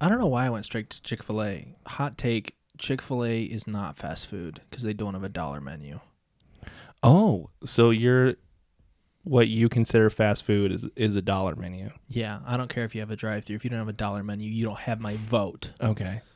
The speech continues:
Speaker 1: Which
Speaker 2: So
Speaker 1: is
Speaker 2: you don't consider things like Panera fast food?
Speaker 1: Absolutely
Speaker 2: Because I
Speaker 1: not.
Speaker 2: tell people I've never worked in fast food, but that's a lie. I've
Speaker 1: Why?
Speaker 2: worked at Panera and I worked at Chipotle,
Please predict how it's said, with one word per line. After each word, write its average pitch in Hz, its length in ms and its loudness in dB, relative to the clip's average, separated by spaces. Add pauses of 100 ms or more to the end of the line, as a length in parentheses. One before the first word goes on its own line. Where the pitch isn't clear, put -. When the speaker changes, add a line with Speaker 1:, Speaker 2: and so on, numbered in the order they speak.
Speaker 1:
Which 127 80 8
Speaker 2:
So 123 120 12
Speaker 1:
is 123 80 12
Speaker 2:
you 123 60 12
don't 117 260 10
consider 104 480 2
things 95 400 -4
like 87 300 -6
Panera 90 400 -2
fast - 360 -10
food? - 120 -14
Speaker 1:
Absolutely 113 480 0
Speaker 2:
Because 175 160 12
I 202 40 12
Speaker 1:
not. 113 60 8
Speaker 2:
tell 214 160 12
people 165 240 12
I've 113 140 8
never 113 340 8
worked 107 320 4
in 95 100 -2
fast 95 420 -4
food, 90 340 0
but 104 100 -6
that's 110 160 0
a 98 40 0
lie. 127 520 0 (560)
I've 113 240 6
Speaker 1:
Why? 117 40 8
Speaker 2:
worked 110 240 10
at 107 180 6 (220)
Panera 113 500 6
and 98 100 2
I 101 80 2
worked 101 300 2
at 95 140 0 (160)
Chipotle, 90 640 4